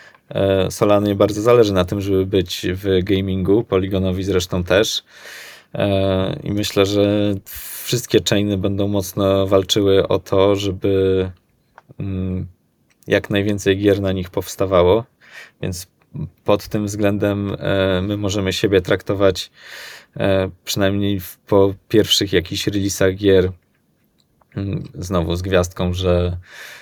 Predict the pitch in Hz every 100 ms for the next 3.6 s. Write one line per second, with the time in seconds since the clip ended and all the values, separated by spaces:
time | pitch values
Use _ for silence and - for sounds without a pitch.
0 | - - 104 98 92 101 95 95 95 98
1 | 92 90 90 - - 90 87 95 87 -
2 | - 98 98 90 78 92 95 90 90 87
3 | 95 90 92 90 87